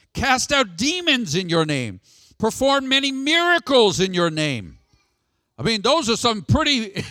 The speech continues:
<laughs> incredible results, right? Anybody cast out demons lately? Those are some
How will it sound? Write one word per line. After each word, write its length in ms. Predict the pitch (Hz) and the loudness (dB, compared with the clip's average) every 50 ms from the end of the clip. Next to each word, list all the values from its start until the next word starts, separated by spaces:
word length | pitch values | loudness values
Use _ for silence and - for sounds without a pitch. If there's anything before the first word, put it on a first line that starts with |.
| - | -16
<laughs> 160 | - - _ - | -20 -16 _ -8
incredible 600 | 233 240 - - 220 269 269 262 247 254 254 240 | -8 -8 -4 -2 0 2 2 4 4 4 4 4
results, 800 | 240 254 226 185 320 339 339 330 339 - - - - - - - _ _ _ _ _ _ - | 2 0 2 4 4 4 4 4 2 -2 -6 -8 -8 -8 -12 -14 _ _ _ _ _ _ -4
right? 280 | 170 226 294 311 294 | 0 0 0 0 -2
Anybody 360 | 233 247 269 294 277 285 277 269 | -4 -4 -4 0 0 0 0 0
cast 400 | 185 - 262 294 269 247 - - | -2 -2 0 0 0 -2 0 0
out 180 | 302 285 233 | 0 0 0
demons 400 | 208 294 294 294 285 269 247 165 | 0 0 0 0 0 -2 -4 -2
lately? 440 | 190 247 240 226 208 208 165 104 - _ _ _ _ _ _ _ _ _ _ _ _ _ _ _ _ _ _ _ _ _ _ _ _ _ _ _ _ _ _ _ _ _ _ _ _ _ _ _ _ _ _ _ _ _ _ _ _ _ _ _ _ _ _ _ _ _ _ _ _ _ _ _ _ _ _ _ _ _ _ _ | 0 0 0 0 -2 -4 -6 -6 -10 _ _ _ _ _ _ _ _ _ _ _ _ _ _ _ _ _ _ _ _ _ _ _ _ _ _ _ _ _ _ _ _ _ _ _ _ _ _ _ _ _ _ _ _ _ _ _ _ _ _ _ _ _ _ _ _ _ _ _ _ _ _ _ _ _ _ _ _ _ _ _
Those 280 | - 165 262 302 240 294 | -2 0 0 0 0 -2
are 60 | 269 | -4
some 220 | 202 - 320 - | 0 0 0 0